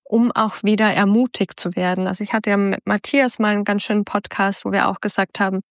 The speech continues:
Coaching zwei Punkt null ist, Menschen zu ermutigen,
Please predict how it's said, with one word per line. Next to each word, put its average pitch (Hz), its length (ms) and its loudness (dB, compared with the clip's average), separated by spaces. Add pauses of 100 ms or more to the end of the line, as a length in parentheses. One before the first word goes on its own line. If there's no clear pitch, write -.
(720)
Coaching 240 560 2
zwei 196 320 2
Punkt - 440 -4
null 196 420 2 (1400)
ist, - 280 0
Menschen 214 640 0
zu - 180 -4
ermutigen, 233 1080 2